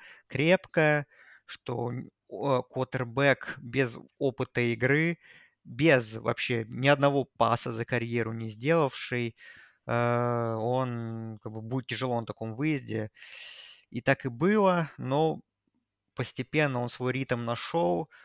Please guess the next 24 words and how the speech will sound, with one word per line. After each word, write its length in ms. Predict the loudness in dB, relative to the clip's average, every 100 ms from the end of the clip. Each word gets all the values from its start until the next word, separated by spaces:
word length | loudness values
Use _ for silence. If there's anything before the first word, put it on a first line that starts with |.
| _
нашел 560 | -6 -4 -4 -2 -2 -2
химию 840 | -6 -4 -2 -2 -2 -2 -4 -6 -12 -20 _ _
с, 320 | -16 -14 -4
э, 480 | -2 0 0 -2 -4 -8
двумя 720 | -14 -18 -14 -8 -2 -2 0
главными 340 | 0 0 -4
принимающими, 720 | -8 -6 -2 0 0 -2 -6 -2
да, 200 | 0 -2
с 340 | -6 -14 -16 _ -6
Алавой 560 | 0 4 6 4 2 -4
и 20 |
с 160 | -6 -4
Вилсоном, 680 | -4 -4 -4 -2 -2 -4 -8 -20 -20 _
которые 880 | -8 -2 0 0 0 0 -2 -4 -8 _
помогли 400 | -2 0 0 -2
молодому 460 | -2 -2 -2 -4 -4
квотербеку 720 | -6 -6 -6 -2 -2 -2 -6
в 60 | -8
нужные 360 | -6 -6 -4 -2
моменты. 460 | -2 -2 -2 -4
В 40 | -8
какие-то 380 | -8 -6 -4 -2
моменты 360 | -2 -4 -4 -6
помог, 320 | -2 -2